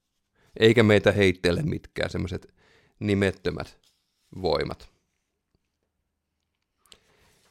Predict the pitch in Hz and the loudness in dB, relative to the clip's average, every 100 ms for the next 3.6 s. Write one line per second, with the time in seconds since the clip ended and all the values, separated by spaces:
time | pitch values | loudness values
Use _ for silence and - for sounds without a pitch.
0 | _ 107 101 95 - _ _ _ _ _ | _ -4 -2 -2 -4 _ _ _ _ _
1 | _ _ _ 127 143 151 147 151 131 123 | _ _ _ 2 4 4 4 4 4 4
2 | 120 - 113 107 101 - - 104 98 95 | 2 2 4 4 2 -4 -2 2 2 2
3 | 90 - 95 92 92 90 | 0 -2 -4 -2 -2 -2